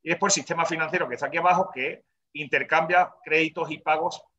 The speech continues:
con, tanto con los particulares como con los, como con los, como las empresas, ¿no? Muy sencillo, ¿vale? ¿Qué pasó? Cuando llega la crisis, se rompe las transacciones comerciales y se rompe el, la supply chain,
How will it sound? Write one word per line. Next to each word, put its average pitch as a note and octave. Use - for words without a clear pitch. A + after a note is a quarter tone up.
con, -
tanto C3
con B2
los A#2+
particulares A#2+
como A#2
con G#2+
los, G2
como A2
con A2
los, G#2
como G#2+
las G2+
empresas, G2
¿no? -
Muy A#3
sencillo, B3
¿vale? E3+
¿Qué G#3+
pasó? A3+
Cuando C3
llega D#3+
la F3
crisis, G3+
se -
rompe C#3+
las A#2+
transacciones A#2+
comerciales F3
y C3
se A#2+
rompe C#3+
el, C#3+
la B2
supply C#3+
chain, B2